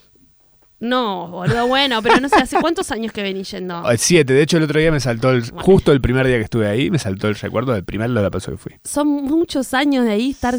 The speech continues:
Speaker 1: todo linchereado,
Speaker 2: Dándolo todo.
Speaker 1: corriendo, boludo, de un lado para el otro. Pero lo que tiene Lali es que Lali toca en absolutamente todos lados, en todas las provincias, en todos los festivales de absolutamente todo. Entonces ese tipo de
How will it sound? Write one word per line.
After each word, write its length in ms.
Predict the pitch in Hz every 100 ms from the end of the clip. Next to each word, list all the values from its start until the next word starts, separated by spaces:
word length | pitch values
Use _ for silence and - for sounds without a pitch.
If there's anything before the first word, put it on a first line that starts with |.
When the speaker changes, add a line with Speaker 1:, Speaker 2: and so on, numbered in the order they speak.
| -
Speaker 1:
todo 180 | 262 277
linchereado, 1300 | 208 185 196 185 - - 185 202 214 247 254 220 190
Speaker 2:
Dándolo 600 | 87 92 92 101 113 107
todo. 120 | -
Speaker 1:
corriendo, 800 | 208 202 214 226 262 277 269 220
boludo, 200 | 196 220
de 40 | 226
un 60 |
lado 200 | 220 226
para 180 | 208 185
el 60 | 185
otro. 360 | 170 - 165 190
Pero 280 | 220 165 - _ _ _
lo 80 | 262
que 60 |
tiene 180 | 285 370
Lali 240 | 277 214 -
es 80 | 277
que 120 | 311
Lali 340 | 320 285 247
toca 260 | - 294 311
en 80 | 254
absolutamente 640 | 214 214 214 220 226 226
todos 200 | 233 233
lados, 320 | 220 214 202
en 60 | 190
todas 140 | 220
las 100 | 233
provincias, 560 | - 185 190 190 190 175
en 60 |
todos 200 | - 240
los 100 | 214
festivales 640 | - 175 - 196 208 208 190
de 100 | 185
absolutamente 680 | 180 202 196 208 220 220 208
todo. 240 | 220 214
Entonces 400 | 190 240 302 277
ese 220 | 277 294
tipo 240 | 294 294 285
de 220 | 208